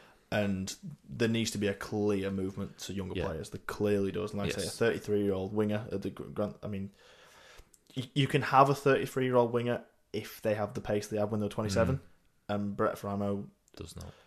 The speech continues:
Speaker 1: didn't have that much pace at
Speaker 2: No.
Speaker 1: twenty-seven, <laughs> if we're being brutally honest. And the way the game's going, you need that. I mean, you look
Speaker 2: Yeah.
Speaker 1: around the league. I mean, if he's gonna be up against a T Ritson or something like that,
Speaker 2: Yeah.
Speaker 1: it, it, it's, it's all she wrote. It's all she wrote.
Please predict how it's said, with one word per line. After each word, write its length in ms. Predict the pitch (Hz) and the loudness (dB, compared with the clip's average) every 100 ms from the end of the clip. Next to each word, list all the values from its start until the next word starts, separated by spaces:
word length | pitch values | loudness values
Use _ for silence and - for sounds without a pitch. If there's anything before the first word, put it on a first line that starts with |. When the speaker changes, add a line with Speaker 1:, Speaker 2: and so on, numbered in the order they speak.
| - _ _ - _ - - - | -20 _ _ -20 _ -20 -6 2
Speaker 1:
didn't 120 | 165 | 4
have 80 | 123 | 6
that 120 | 120 | 6
much 160 | 123 - | 4 2
pace 160 | 110 | 2
at 60 | 107 113 | 2 0
Speaker 2:
No. 60 | |
Speaker 1:
twenty-seven, 460 | 95 82 117 110 101 | 4 6 6 4 2
<laughs> 140 | - | 8
if 140 | 226 - | 10 12
we're 120 | 160 | 12
being 160 | 208 143 | 12 12
brutally 300 | 143 127 123 | 12 12 10
honest. 240 | 113 107 | 8 4
And 200 | 117 117 | 0 4
the 80 | 123 | 8
way 180 | 135 131 | 10 10
the 60 | 123 | 8
game's 260 | 120 110 104 | 6 4 8
going, 380 | 117 104 98 104 | 10 10 6 0
you 80 | |
need 400 | 104 104 101 95 | 0 0 -2 -2
that. 200 | - 92 | -4 -6
I 40 | 95 | -4
mean, 100 | 101 | 2
you 120 | 110 | 4
look 100 | 76 | 4
Speaker 2:
Yeah. 60 | 107 | 0
Speaker 1:
around 140 | 98 | -6
the 140 | 98 | -6
league. 240 | 98 98 - - - - - - _ - | -6 -8 -12 -20 -20 -20 -20 -20 _ -20
I 20 | 110 | -14
mean, 160 | 104 | -10
if 120 | 107 127 | -8 -6
he's 100 | 104 | -4
gonna 140 | 101 | -4
be 60 | 98 | -6
up 100 | 98 | -8
against 200 | 101 98 | -10 -8
a 40 | |
T 160 | - 98 | -8 -4
Ritson 300 | 104 - 98 | -4 -4 -12
or 40 | |
something 240 | 107 110 101 | -14 -6 -4
like 280 | 98 101 92 | 2 2 2
that, 20 | |
Speaker 2:
Yeah. 160 | 80 | 0
Speaker 1:
it, 140 | 78 - | -2 -2
it, 240 | 107 - - | -2 -4 -8
it's, 200 | 82 - - | -12 -14 -18
it's 120 | - | -12
all 120 | 117 | -8
she 140 | 104 98 | -8 -6
wrote. 320 | 104 95 82 | -4 -4 -8
It's 140 | - 113 | -12 -10
all 100 | 104 | -8
she 120 | 92 | -8
wrote. 300 | 95 95 | -6 -6